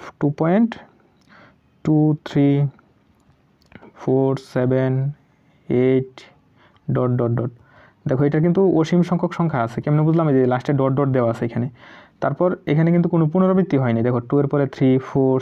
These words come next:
সেভেন, এইট, মানে একই সংখ্যা বারবার আসে নাই। তার মানে এটা কি? এটা হচ্ছে অসীম সং-, অসীম দশমিক সংখ্যা,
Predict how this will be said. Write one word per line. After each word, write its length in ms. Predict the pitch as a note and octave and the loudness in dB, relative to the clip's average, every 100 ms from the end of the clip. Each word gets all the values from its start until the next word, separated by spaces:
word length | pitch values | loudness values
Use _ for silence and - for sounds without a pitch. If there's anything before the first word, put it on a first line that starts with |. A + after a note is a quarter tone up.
| - | -2
সেভেন, 360 | C#3+ C3 B2+ C3 | 0 0 0 0
এইট, 360 | C3+ B2+ A#2+ - _ _ - | 0 0 -2 -18 _ _ -8
মানে 240 | D3 C#3+ - - - | -4 -2 -4 -8 -6
একই 260 | C#3 D#3+ | -2 -2
সংখ্যা 260 | E3 E3 D3 | -2 -2 0
বারবার 300 | C3+ C3+ F3+ - | 0 0 -2 -4
আসে 220 | B2 C3 | -4 -2
নাই। 140 | A#2 - - - - - | -4 -4 -12 -20 -18 -6
তার 100 | - | -4
মানে 160 | D3+ D#3 | 0 0
এটা 140 | D#3 | 0
কি? 120 | D#3 G3 | 0 0
এটা 180 | C#3+ C#3+ | 0 0
হচ্ছে 300 | D#3 E3 D3 - - _ D#3 | -2 -2 -4 -6 -20 _ -4
অসীম 320 | D3+ F3+ F#3 | 0 0 0
সং-, 240 | F3 D#3+ - | 0 -4 -2
অসীম 600 | D3 D3+ F3 F3+ F#3 E3+ - _ - | -2 0 0 2 0 -2 -6 _ -4
দশমিক 340 | D#3 D#3 D3 C#3+ - | -2 0 0 -2 -6
সংখ্যা, 440 | - D3 D3+ F3 | -6 -4 -2 -4